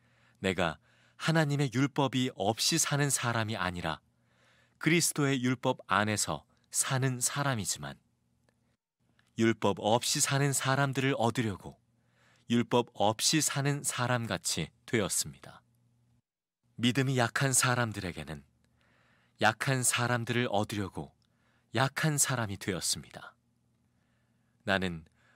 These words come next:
모든 종류의 사람에게 모든 것이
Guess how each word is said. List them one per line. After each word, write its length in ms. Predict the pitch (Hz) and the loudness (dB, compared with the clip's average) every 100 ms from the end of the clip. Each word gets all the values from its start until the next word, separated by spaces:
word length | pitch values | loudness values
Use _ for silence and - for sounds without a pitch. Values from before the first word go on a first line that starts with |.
| _ | _
모든 500 | - 123 139 160 160 | 0 4 4 4 2
종류의 400 | 147 151 139 135 | 0 0 0 0
사람에게 720 | 123 - 113 110 95 85 80 - _ _ _ _ | 2 0 -2 -4 -6 -8 -8 -10 _ _ _ _
모든 460 | - 123 127 127 110 | 0 2 2 0 -2
것이 480 | 107 95 - 82 | -2 -2 -2 -4